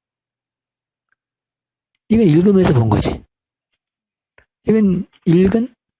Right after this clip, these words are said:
다음에 보고 있는 거야. 아까 읽은 거고 지금 읽고 있는 거야. 이해가 안 갔어?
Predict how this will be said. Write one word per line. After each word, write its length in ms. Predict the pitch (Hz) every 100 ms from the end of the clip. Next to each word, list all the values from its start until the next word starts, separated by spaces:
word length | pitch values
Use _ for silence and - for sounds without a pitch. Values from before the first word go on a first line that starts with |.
| _ _ _ _ _ _ _ _ _ _ _
다음에 500 | - 123 139 143 208 262 _
보고 220 | - 120
있는 200 | 113 95 -
거야. 240 | - - _ _ _ _ _ _ _ _ _ _ _ _ _
아까 540 | - - 160 196 _ _ _ _ _ _ _
읽은 160 | 139 127
거고 340 | - 113 147 - _ _ _ _ -
지금 380 | - - 160 190 _ _ _ _ -
읽고 220 | 135 -
있는 200 | 98 95
거야. 160 | - - - _ _ _ _ _ _ _ _ _ _ _ _ -
이해가 140 | 135 127 -
안 60 |
갔어? 260 | 107 -